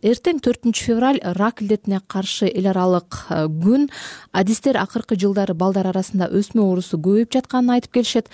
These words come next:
Ушул тапта он сегизге чыга элек, Кыргызстанда үч миңге жакын бала онкологиялык оорулардан жабыр тартууда.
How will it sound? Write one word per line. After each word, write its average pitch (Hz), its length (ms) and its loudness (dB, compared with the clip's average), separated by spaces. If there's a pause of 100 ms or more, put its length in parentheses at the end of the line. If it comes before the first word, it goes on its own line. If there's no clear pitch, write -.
(380)
Ушул 208 220 -2
тапта 180 300 -2
он 190 180 4
сегизге 208 380 2
чыга 208 240 -2
элек, 233 180 0
Кыргызстанда 180 560 -2
үч 220 320 0
миңге 254 240 4
жакын 185 320 -2
бала 170 240 -2
онкологиялык 175 640 0
оорулардан 170 640 -2 (420)
жабыр 190 300 2
тартууда. 180 480 0